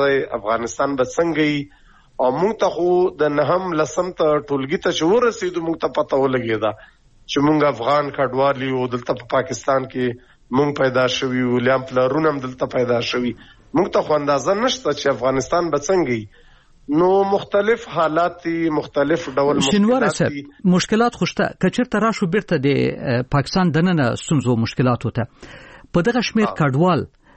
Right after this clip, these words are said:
Speaker 2: چې فرضاً له خیبر پښتونخوا نه وځي، دلته په، د دې سیمې په خلکو باندې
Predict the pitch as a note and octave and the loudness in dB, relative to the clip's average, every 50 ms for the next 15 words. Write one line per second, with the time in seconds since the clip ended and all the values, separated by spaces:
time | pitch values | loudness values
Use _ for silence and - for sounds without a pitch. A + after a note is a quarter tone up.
0 | _ _ _ - D3+ C3 B2+ B2+ B2 C#3 - C3 - - F#3+ F#3+ F#3+ D3+ C#3+ F#3 | _ _ _ 0 2 2 4 4 2 0 -2 -4 -4 0 0 0 2 2 2 0
1 | F3 E3+ E3 - - D#3+ C3 C3 B2 A#2+ A#2+ A#2+ - - D3+ C#3+ C#3 E3+ D#3+ - | 0 0 -2 -2 -2 0 2 2 2 2 0 0 0 0 0 2 2 0 0 0
2 | - C#3+ - - C#3+ C3 - F3+ F3 D#3+ C#3+ B2 A2+ A2+ - - B2 A2+ - _ | -2 -2 -2 0 -2 0 2 2 2 4 2 2 0 0 -2 -2 -4 -6 -6 _
3 | _ - - - - - - - - - - A#3 F3+ D3 C4 B3 - C4 - - | _ -20 -20 -20 -20 -20 -18 -10 -8 -4 0 0 2 2 2 0 0 -2 -2 -2
4 | - D#3 D3 D3+ C3+ D#3+ - - C4 D#4 C4 - - - - C4 B3 - B3 G#3 | -2 0 0 2 2 0 0 0 0 0 0 0 -2 -2 0 0 0 0 0 0
5 | A#3 A3+ | 2 2